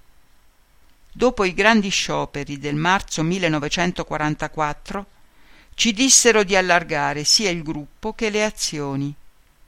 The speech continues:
Ma Emilio, Tino e io cominciavamo ormai a mordere il freno.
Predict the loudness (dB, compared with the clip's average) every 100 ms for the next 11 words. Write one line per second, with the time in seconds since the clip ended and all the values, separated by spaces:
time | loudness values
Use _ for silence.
0 | _ _ _ _ _ 0 4 4 4 0
1 | -4 -4 -8 -14 -8 -4 -2 -4 -6 -6
2 | -6 -6 -8 -10 -18 -20 -8 0 0 4
3 | 6 8 8 6 4 4 4 4 4 4
4 | 2 -2 -4 -6 -8 -10 -8 -4 -4 -6